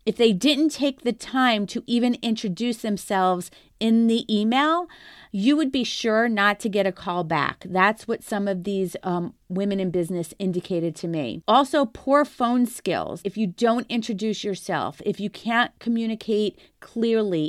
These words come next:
in, during a phone conversation. And I think some of the difficulty with that is that people are multitasking and think that their tone of voice won't demonstrate that,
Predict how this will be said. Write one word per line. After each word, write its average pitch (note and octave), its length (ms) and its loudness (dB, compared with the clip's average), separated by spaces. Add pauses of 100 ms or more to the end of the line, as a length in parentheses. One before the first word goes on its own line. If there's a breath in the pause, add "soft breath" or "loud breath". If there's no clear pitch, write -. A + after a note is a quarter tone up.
in, G3 160 -4
during A3+ 420 -2
a G3 80 -2
phone A#3 580 -2
conversation. F3 1080 -4
And C4 220 2
I B3+ 100 0
think D#4+ 300 0
some B3+ 260 -2
of A3 120 -4
the G3+ 80 2
difficulty F#3+ 760 -4
with D#3 240 -4
that D3+ 280 -2
is F#3+ 160 -6
that F#3+ 420 0
people A3 360 -2
are A3+ 120 0
multitasking F#3+ 1200 -2 (320 loud breath)
and F3+ 480 0
think G#3 240 -4 (100)
that G3 280 -2
their G3+ 140 0
tone G#3 280 -6
of G3 80 -4
voice G#3+ 420 -4
won't G#3 300 -4 (180)
demonstrate F#3 680 -2
that, C3+ 260 -2